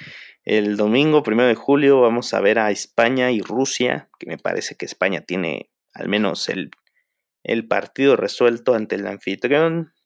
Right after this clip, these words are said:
Y en un partido más enredado, Croacia contra Dinamarca. Me parece que por cómo cerró Croacia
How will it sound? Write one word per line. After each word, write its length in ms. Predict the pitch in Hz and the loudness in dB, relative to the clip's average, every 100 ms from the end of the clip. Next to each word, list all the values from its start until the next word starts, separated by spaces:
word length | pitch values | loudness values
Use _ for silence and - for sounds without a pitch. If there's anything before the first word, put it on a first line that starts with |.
| _ - | _ -6
Y 540 | 160 170 170 165 - 117 | -4 -2 -2 -6 -6 -2
en 120 | 120 | -2
un 80 | 131 | 0
partido 360 | 127 - 131 | -2 2 2
más 200 | 123 117 | 4 0
enredado, 680 | 117 101 101 113 120 139 - _ _ _ _ _ _ _ _ - | 0 2 4 6 4 2 -8 _ _ _ _ _ _ _ _ -4
Croacia 520 | 113 107 113 - 120 | 0 2 2 2 0
contra 340 | 110 104 - 101 | 0 -4 -2 -2
Dinamarca. 680 | 101 107 120 123 143 156 _ - - - _ _ _ - | -2 0 0 0 -4 -6 _ -20 -20 -20 _ _ _ -6
Me 140 | 120 | 0
parece 400 | 120 123 143 156 | 4 4 4 -2
que 100 | 127 | -4
por 420 | 123 110 104 - - | -2 2 2 2 -2
cómo 240 | 131 139 | 0 0
cerró 600 | - 110 107 117 113 113 | -2 -4 2 4 4 2
Croacia 640 | - 107 113 - - 254 | 0 2 2 0 -2 -2